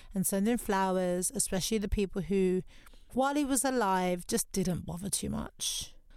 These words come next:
But why do we wait? Some of the most beautiful things I've received is cards from, like, an old student or an old colleague let me know what an impact I'd made on their life. So it's not like we're having to literally buy fifty pound bouquets,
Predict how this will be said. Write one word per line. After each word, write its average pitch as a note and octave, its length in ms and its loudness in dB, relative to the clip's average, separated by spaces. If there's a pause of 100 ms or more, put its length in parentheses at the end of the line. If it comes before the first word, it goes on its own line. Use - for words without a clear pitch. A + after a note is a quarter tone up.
(160)
But D4+ 140 0
why G#4+ 320 2
do D#4+ 280 2
we C#4+ 180 0
wait? F#3+ 560 0 (380)
Some C#4 320 0
of F#4+ 180 0
the F4 100 4
most C4+ 340 0
beautiful A3 480 0
things G3+ 300 2
I've F#3 160 0
received F#3+ 680 0
is F#3+ 160 0
cards G3+ 720 0 (200)
from, G3+ 160 0
like, F#3+ 200 0
an G3+ 60 0
old G3 200 2
student G#3 580 0
or F#3+ 100 0
an F#3+ 80 0
old F#3+ 160 0
colleague G3 460 0
let G3 180 0
me G3 100 4
know F3+ 200 2
what F3+ 160 -2
an F3+ 160 2
impact F#3 480 0
I'd E3+ 180 -2
made E3+ 220 0
on E3+ 140 2
their D#3+ 120 -2
life. - 560 -8 (720)
So B3+ 380 2 (200)
it's - 220 2
not A#3+ 300 2
like B3 200 2
we're A3 140 2
having G#3+ 300 2
to G#3+ 100 0
literally G3 380 0
buy F3 200 2
fifty - 340 -2
pound F3+ 300 0
bouquets, F#3 880 0